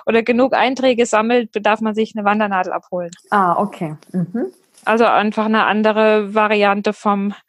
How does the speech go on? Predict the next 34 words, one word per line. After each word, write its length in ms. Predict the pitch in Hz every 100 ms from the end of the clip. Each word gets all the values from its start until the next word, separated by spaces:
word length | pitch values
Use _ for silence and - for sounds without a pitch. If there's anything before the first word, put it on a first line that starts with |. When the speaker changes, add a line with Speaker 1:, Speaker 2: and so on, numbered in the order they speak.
| _ - _
Speaker 1:
Statistik 580 | - 233 - 254 233 208
führen. 380 | - 202 202 208 - -
Speaker 2:
Ja, 420 | 202 190 208 247 -
ah, 300 | 202 202 214
okay. 280 | 214 190 180
Ja, 140 | 214 202
aber 140 | 202 233
das, 180 | 247 262
daran 500 | 254 254 254 254 254
habe 140 | 233
ich 100 | 247
mich 180 | 240 247
erinnert, 560 | 240 214 196 175 185
genau, 500 | - 214 190 175 214 - - - - -
ähm, 300 | 185 185 202
dass 180 | 196 -
das 180 | 196
da 140 | 196 175
drin 260 | 202 214
stand. 480 | 214 - 170 175 190 - - - 214
Und 120 | 208
Speaker 1:
Die, 80 | 208 240 247
Speaker 2:
dann 100 | -
Speaker 1:
die 100 | 254
Serie 480 | 269 262 285 277
mache 220 | 254 247 262
ich 80 | 262
im 140 | 247
Grunde, 320 | 240 254 254
weil 180 | 240 233
so 80 | 240
viele 300 | 254 247 247
Sachen, 380 | 240 233 247 - -
so, 160 | -